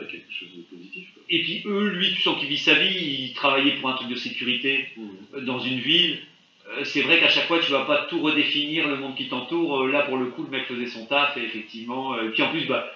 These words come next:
Speaker 1: Ils
Speaker 2: ce qui est
Speaker 1: savent
Speaker 2: cool
Speaker 1: pas tout, en plus.
Speaker 2: Ouais, puis ce qui est cool, c'est qu'il veut, il rend service aussi. Ce qui est marrant, c'est qu'il appelle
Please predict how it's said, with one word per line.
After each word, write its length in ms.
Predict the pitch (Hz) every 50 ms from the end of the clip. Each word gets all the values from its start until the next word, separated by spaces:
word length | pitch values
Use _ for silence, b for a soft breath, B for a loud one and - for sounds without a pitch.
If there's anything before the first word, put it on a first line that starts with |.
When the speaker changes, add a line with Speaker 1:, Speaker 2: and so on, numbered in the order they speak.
| B B B
Speaker 1:
Ils 60 | 110
Speaker 2:
ce 40 | -
qui 60 | 170
est 40 | 165
Speaker 1:
savent 80 | 165 170
Speaker 2:
cool 100 | 180 170
Speaker 1:
pas 80 | - -
tout, 140 | - - 180 - 107
en 40 |
plus. 180 | 104 - - - - - - - - - - - -
Speaker 2:
Ouais, 260 | 180 202 214 202 -
puis 80 | - -
ce 60 | -
qui 60 | - 170
est 20 |
cool, 140 | 170 208 208
c'est 140 | - 180 160
qu'il 180 | - 175 156 139
veut, 260 | 151 151 156 170 190 165
il 60 | 143
rend 140 | 135 151 151
service 420 | - 175 170 165 196 202 180 - 165
aussi. 320 | 147 - 156 - - - - _ _ _ _
Ce 60 | -
qui 80 | 160 147
est 20 |
marrant, 200 | 151 151 147 -
c'est 140 | - - 151
qu'il 180 | - - 147 151
appelle 500 | 143 - 180 175 175 180 170 - -